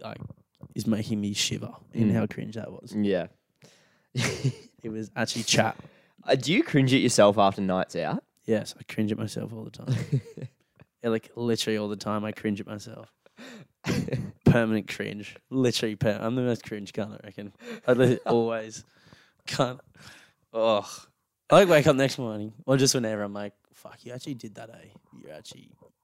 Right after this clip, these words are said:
Speaker 2: You're a
Speaker 1: no,
Speaker 2: freak.
Speaker 1: you're a freak. Like, no way. Like, nah."
Speaker 2: Yeah. I, I, to be honest, and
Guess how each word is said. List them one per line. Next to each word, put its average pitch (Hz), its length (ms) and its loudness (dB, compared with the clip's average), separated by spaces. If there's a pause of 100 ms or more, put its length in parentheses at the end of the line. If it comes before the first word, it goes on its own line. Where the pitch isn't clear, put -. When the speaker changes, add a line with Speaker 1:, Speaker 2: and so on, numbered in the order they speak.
Speaker 2:
You're 104 180 0
a - 60 -2
Speaker 1:
no, 90 40 -6
Speaker 2:
freak. 87 360 -2
Speaker 1:
you're 113 100 -6
a 117 40 -6
freak. - 380 -10
Like, 120 160 -12
no 113 340 -6
way. - 360 -16 (840)
Like, 135 200 -8
nah." 127 240 -6 (140)
Speaker 2:
Yeah. 113 320 8 (600)
I, 170 200 8
I, 147 200 4
to 156 160 -6
be 143 140 -4
honest, 139 260 -6
and 113 200 -10